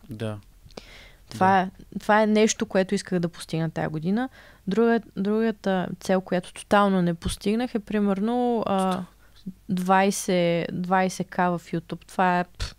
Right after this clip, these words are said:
Speaker 2: толкова съм далече от тях. И, а, съм имала списък с неща, които искам да създам.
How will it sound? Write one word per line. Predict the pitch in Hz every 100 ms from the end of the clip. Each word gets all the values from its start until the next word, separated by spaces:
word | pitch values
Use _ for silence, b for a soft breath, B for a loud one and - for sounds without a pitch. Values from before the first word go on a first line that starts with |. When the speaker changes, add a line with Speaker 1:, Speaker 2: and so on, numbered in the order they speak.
| -
Speaker 2:
толкова | 185 175
съм | - 170
далече | 160 160 160
от | 156
тях. | - 156 156 - B B B B B B B B B
И, | 214 233 254 269
а, | - 214 214 208 202 - - -
съм | - 214
имала | 214 208 190 180
списък | - 269 - 269
с | - 208
неща, | 190 - 196
които | 190 196 190
искам | 190 - 170
да | 165
създам. | - 151 143 143 135